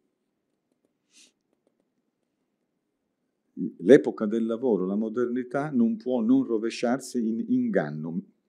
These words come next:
greco, mecanè. Perché Il lavoro non è libertà.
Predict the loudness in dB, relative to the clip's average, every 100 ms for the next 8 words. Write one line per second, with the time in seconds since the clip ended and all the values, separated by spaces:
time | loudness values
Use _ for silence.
0 | _ -10 2 4 4 0 -6 -8 -6 -8
1 | -8 -10 _ _ _ _ _ _ _ _
2 | _ _ _ _ _ _ _ _ _ _
3 | _ _ _ _ _ _ _ _ _ _
4 | _ _ _ _ _ -16 -16 -16 -20 _
5 | _ -2 0 2 4 6 6 2 -6 -18
6 | _ _ _ _ _ _ _ _ _ 0
7 | 4 6 4 0 -10 _ _ _ _ _
8 | _ _ -2 2 4 4 2 -14